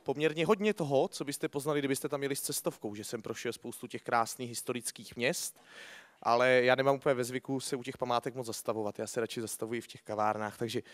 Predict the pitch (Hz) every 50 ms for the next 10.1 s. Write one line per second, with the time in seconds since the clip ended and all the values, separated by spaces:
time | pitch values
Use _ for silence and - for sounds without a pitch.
0 | - - - - 127 120 120 135 135 127 - - 143 135 - - 139 123 120 113
1 | - - - 117 113 107 - - 120 123 113 98 101 - 113 - - - 170 175
2 | 190 220 - - - - - - - - _ - 101 104 101 98 95 98 98 -
3 | _ _ _ _ _ _ _ _ _ _ _ _ - - - - - - - 117
4 | - - 123 120 117 110 - - 117 117 110 110 107 110 110 110 101 - _ -
5 | - - - - _ - - 107 104 104 101 104 - - _ _ _ _ - -
6 | - - - _ _ - - - - - 117 110 - 160 165 165 165 - 190 180
7 | 165 - 170 156 170 156 151 - - - 131 113 113 107 120 120 - 165 175 170
8 | - - - 127 123 - 123 120 113 120 117 - - - 123 120 113 - - 135
9 | 120 113 - - - 131 117 - - - - 117 - - - - 160 170 180 185
10 | 190 185